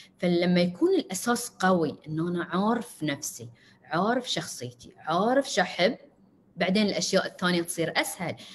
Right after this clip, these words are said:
مثلًا هل أنا أحب إني أعمل بروحي ولا أحب إني أعمل مع ناس؟ يمكن أنا لما أشتغل مع ناس يشوشروني، ما أحب أشتغل معاهم. فهذه المهم، فالخطوة اللي قبل هي أهم خطوة.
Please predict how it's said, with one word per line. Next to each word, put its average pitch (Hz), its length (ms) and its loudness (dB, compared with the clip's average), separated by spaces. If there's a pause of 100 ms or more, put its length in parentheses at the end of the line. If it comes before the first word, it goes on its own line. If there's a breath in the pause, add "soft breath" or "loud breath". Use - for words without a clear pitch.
(180 loud breath)
مثلًا 165 520 2
هل 180 220 0
أنا 180 420 4
أحب 151 640 0 (380 loud breath)
إني 165 300 0
أعمل 170 480 2
بروحي 247 720 0
ولا 185 260 2
أحب 180 320 -2
إني 170 160 2
أعمل 160 360 2
مع 147 180 0
ناس؟ 151 380 -2 (300 soft breath)
يمكن 220 200 0
أنا 220 160 4
لما 220 200 4
أشتغل 233 320 2
مع 208 120 4
ناس 240 200 2
يشوشروني، 226 680 2
ما 190 100 2
أحب 202 280 -4
أشتغل 156 380 -2
معاهم. 127 440 -6 (480 loud breath)
فهذه 190 760 4
المهم، 220 500 2 (100)
فالخطوة 220 460 0
اللي 202 260 4
قبل 220 360 4
هي 185 320 2
أهم 214 300 -2
خطوة. 117 540 -12